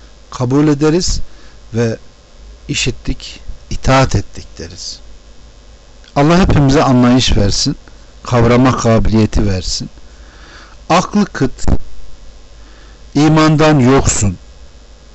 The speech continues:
aklını ilah edinen öyle garip insanlar vardır ki mucizelere gelince inkara gitmişler ve o gün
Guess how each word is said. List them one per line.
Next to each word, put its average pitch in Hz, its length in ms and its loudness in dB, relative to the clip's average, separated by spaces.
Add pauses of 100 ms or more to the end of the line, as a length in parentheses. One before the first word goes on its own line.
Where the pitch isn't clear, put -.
(1400)
aklını 160 640 2 (100)
ilah 165 380 2
edinen 120 440 0 (640)
öyle 175 280 4
garip 135 440 0
insanlar 123 580 2
vardır 110 520 -2
ki 156 260 -8 (760)
mucizelere 139 800 2
gelince 117 460 2
inkara 139 520 2
gitmişler 175 640 2 (880)
ve 131 240 2 (120)
o 160 160 2
gün 127 280 2